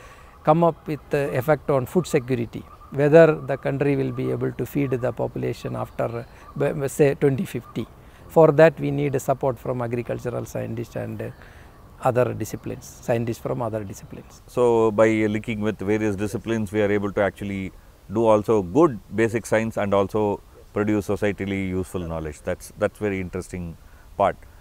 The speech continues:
Speaker 2: Lastly, we don't have much time, but this one, uh, struck me very much. I mean, uh, when we talked about,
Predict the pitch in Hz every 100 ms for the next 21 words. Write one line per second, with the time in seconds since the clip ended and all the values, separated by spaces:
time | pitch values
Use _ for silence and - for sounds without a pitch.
0 | - - - 139 135 98 71 95 104 101
1 | 98 90 95 - 98 98 95 90 - -
2 | 131 - 156 143 123 104 - 101 - 104
3 | 87 80 76 73 - 95 110 104 101 95
4 | 92 92 - - - - - - 135 143
5 | 131 - 123 120 123 120 120 117